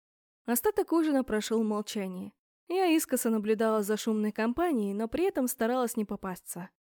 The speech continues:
Нет, мне, конечно, тоже хочется быть знаменитой, только сейчас не время. Мой жизненный путь начался не так давно,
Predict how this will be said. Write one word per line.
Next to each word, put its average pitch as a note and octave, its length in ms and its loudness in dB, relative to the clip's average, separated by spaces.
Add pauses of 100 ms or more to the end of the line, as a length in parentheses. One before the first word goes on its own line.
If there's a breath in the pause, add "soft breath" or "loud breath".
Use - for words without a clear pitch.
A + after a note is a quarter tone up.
(240)
Нет, G3+ 300 -2
мне, B3+ 340 0
конечно, F4+ 480 0
тоже G4+ 240 0
хочется - 400 -4
быть G3+ 180 -4
знаменитой, G#3+ 640 0 (300)
только F4 240 0
сейчас C#4 400 0
не A3+ 120 2
время. F3+ 380 -6 (440)
Мой A#3+ 240 8
жизненный A3 480 2
путь D#4+ 240 0
начался B3 420 0
не A3 160 0
так G#3+ 220 0
давно, B3+ 420 0